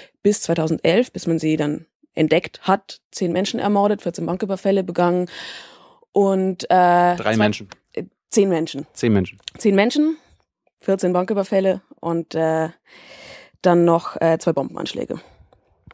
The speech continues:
Speaker 2: Und das haben sie seit achtundneunzig gemacht?
Speaker 1: Seit neunzehnhundertachtundneunzig, also die sind neunzehnhundertachtundneunzig, ähm, untergetaucht. Der Hintergrund war, dass, ähm, sie verdächtigt waren, Rohrbomben zu bauen. Also man hat schon zwei gefunden, neunzehnhundertsechsundneunzig und neunzehnhundertsiebenundneunzig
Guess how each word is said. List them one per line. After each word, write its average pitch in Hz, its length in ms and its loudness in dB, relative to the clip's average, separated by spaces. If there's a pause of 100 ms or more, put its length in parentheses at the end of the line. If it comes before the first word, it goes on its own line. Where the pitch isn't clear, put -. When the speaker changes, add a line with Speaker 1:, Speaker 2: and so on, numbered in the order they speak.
(680)
Speaker 2:
Und 110 120 -6
das 110 100 -2
haben 123 120 4
sie 107 100 4
seit 110 160 4
achtundneunzig 107 540 2
gemacht? 92 280 -4 (380)
Speaker 1:
Seit 180 260 2
neunzehnhundertachtundneunzig, 180 1080 -2
also 175 140 -6
die 175 80 -6
sind 170 200 -6
neunzehnhundertachtundneunzig, 175 1080 -8 (840)
ähm, 180 280 2
untergetaucht. 226 840 2
Der 170 220 0
Hintergrund 175 720 -4
war, 170 320 0
dass, 170 400 -6
ähm, 175 340 -10 (380)
sie - 180 -8
verdächtigt 180 560 -2
waren, 165 300 2
Rohrbomben 214 640 0
zu 202 180 -12
bauen. 185 380 0
Also 175 180 -2
man 165 140 -2
hat - 120 -6
schon 180 120 -4
zwei 156 200 -4
gefunden, 233 440 0
neunzehnhundertsechsundneunzig 175 800 -4
und 175 60 -6
neunzehnhundertsiebenundneunzig 196 960 0